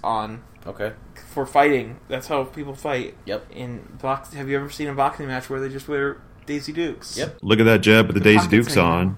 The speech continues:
Speaker 2: Mm-hmm.
Speaker 1: There we go. These Dukes are made for walking.
Speaker 2: That's just what they'll do.
Speaker 1: One of these days.
Speaker 2: These Dukes.
Speaker 1: No.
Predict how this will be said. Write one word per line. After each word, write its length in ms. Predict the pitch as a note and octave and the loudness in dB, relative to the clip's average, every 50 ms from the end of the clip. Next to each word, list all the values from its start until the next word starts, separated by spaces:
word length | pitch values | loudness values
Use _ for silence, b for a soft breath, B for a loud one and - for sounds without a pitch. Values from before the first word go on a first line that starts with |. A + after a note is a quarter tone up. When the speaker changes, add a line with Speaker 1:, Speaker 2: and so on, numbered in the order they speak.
| - - | -8 -12
Speaker 2:
Mm-hmm. 580 | G#2 A2 A2+ A2+ A#2 A#2 A2+ A2 A#2 B2+ B2 B2 | -12 -10 -10 -8 -8 -8 -8 -8 -8 -8 -6 -4
Speaker 1:
There 160 | C3+ C3+ D3 | -4 -2 0
we 120 | D#3 E3 G#3 | 2 4 4
go. 200 | C4 C#4 B3 B3+ - b b b b b b b b - | 4 4 2 0 -6 b b b b b b b b -6
These 200 | - D#3 D3 C#3 | -4 -4 -2 -2
Dukes 340 | C3 D#3 E3 E3+ - - - | 0 0 0 0 0 -4 -6
are 40 | G3 | -4
made 240 | F#3 F#3 F#3 F3+ F3+ | -4 -4 -4 -4 -4
for 140 | - G3 F#3 | -4 -2 0
walking. 500 | D3+ C3+ B2+ A#2+ - B2+ A#2+ B2+ C3 - - | 2 0 0 0 -4 -6 -6 -8 -10 -14 -18
Speaker 2:
That's 240 | - F2 F2+ F#2 - | -16 -16 -16 -14 -14
just 160 | - G#2+ - | -16 -14 -14
what 140 | G#2+ G#2+ - | -14 -14 -10
they'll 140 | A2+ G#2 G2+ | -10 -10 -8
do. 240 | G2+ A#2+ C3+ C3+ A#2 - - B2+ | -8 -8 -8 -8 -10 -12 -16 -10
Speaker 1:
One 220 | C3+ C#3 C#3 C#3 | -8 -6 -6 -6
of 140 | C3+ B2 A#2+ | -6 -8 -8
these 180 | B2+ A#2+ A#2+ | -10 -10 -10
days. 560 | - A#2+ A#2 A2+ A2+ A2+ A2+ - - - - - - - - - - - | -8 -8 -8 -8 -8 -10 -12 -12 -14 -14 -16 -16 -20 -20 -20 -20 -20 -18
Speaker 2:
These 300 | - E2+ E2+ D#2 D#2+ D#2 | -16 -16 -16 -16 -18 -16
Dukes. 560 | - F2 F2 F2+ F2 - - - - - - - | -14 -12 -12 -12 -12 -14 -16 -18 -18 -18 -14 -10
Speaker 1:
No. 380 | D3+ D3+ D3+ D3 C#3 C#3 C#3 | -6 -4 -2 -2 -2 -2 -4